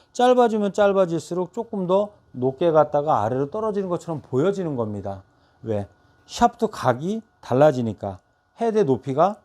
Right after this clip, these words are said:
달라지기 때문에 그런 현상이 생기는 거예요.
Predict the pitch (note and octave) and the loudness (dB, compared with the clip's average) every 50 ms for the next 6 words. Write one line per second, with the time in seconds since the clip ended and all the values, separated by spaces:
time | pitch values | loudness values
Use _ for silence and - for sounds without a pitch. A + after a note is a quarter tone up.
0 | _ _ _ _ _ _ _ - - B2+ B2+ D3 F3+ G3+ F#3 G#3+ G3+ G3+ - - | _ _ _ _ _ _ _ -8 -2 2 6 6 6 6 4 0 -4 -4 -4 -4
1 | F3 E3+ D#3+ D3+ D3+ D#3+ F#3 G3+ G#3 G3 - - - D3 D#3+ D#3 D#3 D#3 C#3 B2 | -4 -4 -4 -4 -4 -4 -4 -4 -6 -8 -12 -10 -8 -6 -4 -4 -4 -4 -4 -4
2 | C3+ B2+ B2 - F3+ F#3 F3 D#3 C3+ A#2+ G#2+ G#2+ G2+ G2+ G2+ | -4 -4 -4 -6 -6 -6 -6 -6 -6 -6 -6 -6 -6 -8 -10